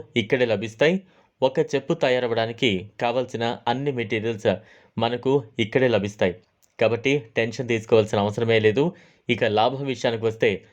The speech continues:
మెటీరియల్ మరియు ట్రాన్స్‌పోర్ట్ ఖర్చులు పోను మనం తయారు చేయడానికి పెట్టే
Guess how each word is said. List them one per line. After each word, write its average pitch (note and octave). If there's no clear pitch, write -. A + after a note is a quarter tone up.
మెటీరియల్ C#3+
మరియు B2
ట్రాన్స్‌పోర్ట్ A#2
ఖర్చులు A2
పోను G#2+
మనం C3
తయారు B2
చేయడానికి A2
పెట్టే G#2+